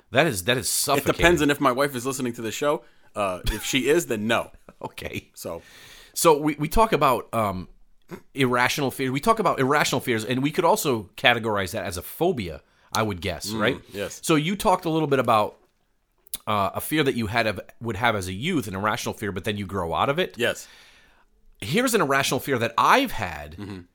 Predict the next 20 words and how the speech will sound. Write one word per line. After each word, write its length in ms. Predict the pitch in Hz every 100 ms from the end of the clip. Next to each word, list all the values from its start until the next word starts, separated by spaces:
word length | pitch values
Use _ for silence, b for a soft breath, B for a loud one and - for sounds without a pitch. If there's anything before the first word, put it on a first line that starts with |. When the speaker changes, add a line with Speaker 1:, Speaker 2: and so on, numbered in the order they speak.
| _ _
Speaker 1:
as 240 | 123 127 110
a 40 |
youth 440 | 101 95 90 104 -
that 240 | 117 123 -
continues 720 | 147 131 175 208 196 170 -
to 140 | -
this 200 | 123 120 90
day. 540 | 95 151 214 - - _ B B B B 120
Speaker 2:
Ooh. 120 | 110 B
Speaker 1:
And 120 | 139 139
I 60 |
don't 120 | 165 202
know 80 |
where 140 | 202 190
it 60 |
comes 180 | 190 147
from, 240 | - 123 110
and, 140 | 117
and 200 | 87 113
it, 200 | 113 -